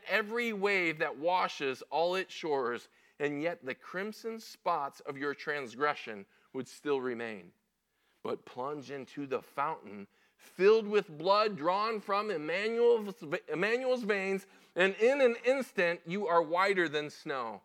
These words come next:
Every speck, spot, and stain of sin is gone and gone forever." End quote. It is a radiant purity credited to your account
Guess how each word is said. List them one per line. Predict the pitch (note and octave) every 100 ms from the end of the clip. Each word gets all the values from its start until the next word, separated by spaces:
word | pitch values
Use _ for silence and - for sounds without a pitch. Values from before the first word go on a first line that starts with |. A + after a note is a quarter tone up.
| _ _ _ -
Every | F#3 A#3 B3 B3
speck, | - - E3 D3+ D#3 - _ _
spot, | - - - F3+ E3+ E3+ - - _
and | C#3 B2+
stain | - D#3+ F3 F#3+
of | F3+
sin | - B2+ A#2+ B2
is | B2 G#2+ -
gone | D3+ D3+ A#2+ F#2+ F#2+ _ _
and | A#2+ C#3+
gone | B2 C3 A#2 G2
forever." | - B2+ A#2 G2 F2+ E2+ _ _ _
End | - C3+ B2+ A2+
quote. | - G#2+ E2+ _ _ _ _ _ _ _ _ _ _ _ _ _ _ _ _ _ _ _ _ _ _ _ _ -
It | F#3+
is | A3 G3
a |
radiant | G3 F3+ G#3+ A#3 A3+ G#3+ G3+ -
purity | - A3+ A3 G3
credited | D#3 - G#3+ G#3 G3 F#3 - _ -
to | G3
your | F#3 G#3+ A3+
account | G3+ - F3+ E3+ D#3